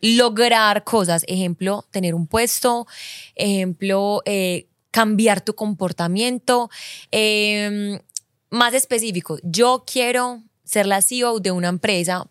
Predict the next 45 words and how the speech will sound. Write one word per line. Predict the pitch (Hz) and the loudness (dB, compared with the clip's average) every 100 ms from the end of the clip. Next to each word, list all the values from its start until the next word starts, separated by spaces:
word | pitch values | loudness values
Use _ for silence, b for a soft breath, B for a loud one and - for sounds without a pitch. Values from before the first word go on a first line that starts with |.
| _ | _
pero | 262 240 226 226 | 2 2 2 -2
soy | 214 - 196 | -2 0 2
la | 180 | 0
que | 180 | -2
reparte | 185 180 175 165 175 | -4 -4 -6 -6 -6
los | 170 | -4
cintos, | - 262 196 165 156 b b _ _ _ _ _ _ | -2 -2 0 -2 -4 b b _ _ _ _ _ _
que | - | 0
eso | 202 170 | 2 2
puede | 147 190 | 0 -2
pasar. | 180 165 190 220 165 151 _ b b _ | 0 0 2 2 0 -6 _ b b _
¿Cómo | 285 269 262 | 4 4 4
yo | 285 302 294 | 4 2 2
puedo | 311 294 | 2 2
llegar | 277 220 208 196 | 4 2 4 4
allá? | 196 226 180 | 4 2 0
Con | - 208 | -4 -4
mi | 202 | -4
forma | 185 190 185 185 196 208 - - | -2 -2 0 0 2 0 -6 -14
de | 175 190 180 175 170 | -4 -2 -2 -2 -4
vestirme, | 175 - 240 254 262 | -4 -4 -4 -4 -4
con | 220 | -2
mi | 196 | -4
forma | 180 185 180 180 | -4 -4 -2 -2
de | 190 196 | -2 -4
cómo | - 208 202 | -2 -4 -2
me | 180 | -2
siento, | 185 226 240 254 247 B B - | -2 -4 0 0 0 B B -4
con | 233 | -2
mi | 214 | 0
forma | 190 185 | 0 -2
de | 175 214 | 0 -2
comportarme, | 220 214 185 175 185 185 | -2 -2 -2 0 -2 -2
con | 180 202 | -2 -2
mi | 196 | 0
vocabulario, | 185 180 185 190 220 | -2 0 0 0 0
porque | 214 202 | 0 0
al | |
fin | 190 | 0
y | |
al | 180 | -2
cabo | 180 220 | 0 0
yo | 220 | 0
creo | 226 233 | -2 -2
que | 233 185 | -2 -6